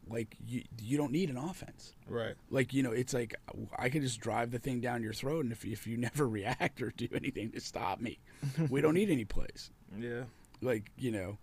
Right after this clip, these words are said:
Speaker 1: I remember one time we played, uh, I was coaching at Oviedo at the time, and we played that Lake Cal team with, like, Calates and Chandler and Joey.
Speaker 2: Yeah.
Speaker 1: They put up fifty first half points,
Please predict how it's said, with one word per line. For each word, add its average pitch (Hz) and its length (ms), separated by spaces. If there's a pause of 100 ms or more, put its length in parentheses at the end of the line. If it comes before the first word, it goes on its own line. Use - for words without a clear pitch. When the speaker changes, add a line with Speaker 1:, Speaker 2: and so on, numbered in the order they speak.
(560)
Speaker 1:
I 156 60
remember 247 220
one 160 180
time 135 200
we 147 80
played, 143 380
uh, 104 320
I 139 100
was 156 140
coaching 143 280
at 113 120
Oviedo 107 360
at 139 120
the 143 80
time, 147 340
and 123 100
we 120 120
played 127 300
that 113 280
Lake 127 220
Cal 131 260
team 131 300
with, 113 160
like, 107 180
Calates 110 640
and 98 100
Chandler 113 540
and 101 180
Joey. 117 380 (180)
Speaker 2:
Yeah. 117 280 (520)
Speaker 1:
They 151 240
put - 200
up 190 200 (140)
fifty 147 460
first 139 320
half 127 240
points, - 600